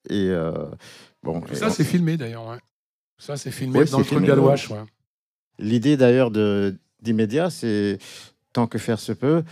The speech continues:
Speaker 1: c'est pas faire des one-shots, c'est de suivre les mouvements dans, dans la durée et l'évolution des situations. Et, euh, on a par exemple, euh, Momo de Bobigny, euh, quand il revient, là on le voit monter dans les escaliers pourris du rue de Malte, là, et cetera.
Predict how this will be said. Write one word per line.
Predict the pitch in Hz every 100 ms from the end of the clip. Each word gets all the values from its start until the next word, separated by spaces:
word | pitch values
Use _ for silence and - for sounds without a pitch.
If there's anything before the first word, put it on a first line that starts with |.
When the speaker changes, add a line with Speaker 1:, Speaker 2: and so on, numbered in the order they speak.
| - _
Speaker 1:
c'est | -
pas | 131
faire | 120 135
des | 110
one-shots, | 101 104 101 147 - - _ _ _ _ _ _
c'est | - - 101
de | 98
suivre | - 143 151 113
les | 107
mouvements | 98 98 107
dans, | 101 98 98
dans | 98 104
la | 101
durée | 104 123 147 110
et |
l'évolution | 98 110 127 131 147 139
des | 123
situations. | - 113 113 147 127 _ - _ _
Et, | - 98 92
euh, | 85 92 -
on | 87 95
a | 123
par | 110 85
exemple, | 82 107 113 92
euh, | 85 82 82
Momo | 85 90 90
de | 82
Bobigny, | 87 85 85 113 160 160 - _ _ -
euh, | 69
quand | - 101
il | 90
revient, | 87 78 95 156 - - - _ _ _ _ _ _
là | - 98
on |
le | 95
voit | 85 95
monter | 85 87 107
dans | 98
les | 90 90
escaliers | 85 - 87 95
pourris | - 87 98
du | 95 90 87 82
rue | 92
de | 85
Malte, | 104 131
là, | 104 110
et |
cetera. | - - 104 147